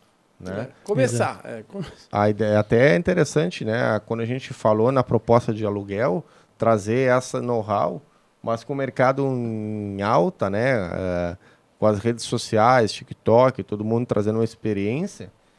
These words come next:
Speaker 1: é, a locação hoje ela tá mais voltada pra quem quer experimentar a primeira vez e
Speaker 2: Sim.
Speaker 1: não comprar.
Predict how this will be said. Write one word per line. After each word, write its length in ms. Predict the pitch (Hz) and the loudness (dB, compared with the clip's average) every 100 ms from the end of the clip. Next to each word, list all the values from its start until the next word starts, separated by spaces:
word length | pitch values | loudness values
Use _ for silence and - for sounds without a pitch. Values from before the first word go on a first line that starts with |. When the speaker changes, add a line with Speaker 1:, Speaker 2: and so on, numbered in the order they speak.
| _ _ - | _ _ -8
Speaker 1:
é, 280 | 104 107 - - - | -2 -2 -4 -12 -2
a 100 | 135 | 0
locação 480 | 170 185 180 180 170 | 2 -2 -2 -2 0
hoje 180 | 170 185 | 0 2
ela 120 | 165 | 2
tá 160 | 165 160 | 2 2
mais 240 | 147 175 | 2 0
voltada 360 | 170 165 160 160 | -2 0 0 0
pra 140 | 165 | -4
quem 180 | 160 160 | -4 -4
quer 140 | 156 | -2
experimentar 540 | 151 - 147 160 147 139 | -4 -2 -2 -2 -2 -2
a 40 | |
primeira 320 | 143 151 147 | -2 -2 -2
vez 320 | 131 131 139 143 | 0 0 -2 -4
e 40 | |
Speaker 2:
Sim. 60 | 139 | -6
Speaker 1:
não 160 | 143 | -6
comprar. 380 | 175 143 98 85 | -6 -8 -8 -12